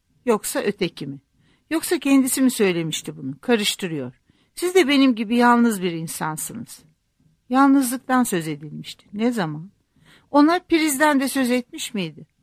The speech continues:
Bozuk priz, televizyonun priziydi. Prizi sıkıştırmaya çalışmış, becerememişti. "En iyisi yarın yeni bir priz alın. Vidaları yalama olmuş, tutmuyor. Ben gelir takarım." demişti. Kapının önündeydiler. "Bir daha gelmenize gerek yok,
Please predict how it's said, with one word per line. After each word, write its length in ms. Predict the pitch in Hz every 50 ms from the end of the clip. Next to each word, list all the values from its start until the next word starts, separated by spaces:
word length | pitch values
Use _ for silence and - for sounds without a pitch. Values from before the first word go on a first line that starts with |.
| _ -
Bozuk 380 | 247 247 226 220 240 - _
priz, 320 | - 170 147 - - - -
televizyonun 680 | _ 240 220 214 220 190 202 185 175 196 190 180 175 165
priziydi. 600 | - 165 147 147 143 - 151 139 139 - 139 - _ _ _ _ _ _ _
Prizi 340 | - 254 233 220 214 240 226
sıkıştırmaya 720 | - - 214 - 220 202 - - 208 190 196 196 180 175
çalışmış, 600 | - - 175 180 185 185 - - 269 - - -
becerememişti. 920 | 226 220 190 165 180 170 160 151 147 147 139 - - - - - - 185 - _ _ _ _ _ _ _ _ _ _ _
"En 180 | - 294 311
iyisi 320 | 330 320 302 262 - - 269
yarın 300 | 285 285 269 277 285 269
yeni 280 | 269 277 254 262 233
bir 100 | 202 180
priz 360 | - - 180 165 160 147 151
alın. 240 | 165 151 139 143 156 - _ 226
Vidaları 440 | 240 202 240 240 240 233 233 240
yalama 480 | 254 233 226 214 214 214 214 208 185 160
olmuş, 240 | 151 151 156 - -
tutmuyor. 520 | - 233 208 - _ 175 151 139 135 180 - _ -
Ben 220 | 294 302 294 254
gelir 240 | 220 208 202 214 220
takarım." 560 | - - 196 180 - 180 156 147 151 143 147
demişti. 480 | 156 147 156 151 - - - - _ _ _ _ _ _ _ _ _ _ _ _
Kapının 460 | - 294 277 - 294 269 269 269 254
önündeydiler. 920 | 240 226 214 220 214 208 175 185 175 165 147 147 143 147 139 135 - _ _ _ _ _ _ _ _ _ _ _ _ _ _ _ -
"Bir 180 | 349 370 320
daha 180 | 349 339 339 330
gelmenize 640 | 247 277 277 269 269 254 262 254 254 226 240 254
gerek 420 | 214 202 233 226 220 220 220 - -
yok, 180 | 175 156 -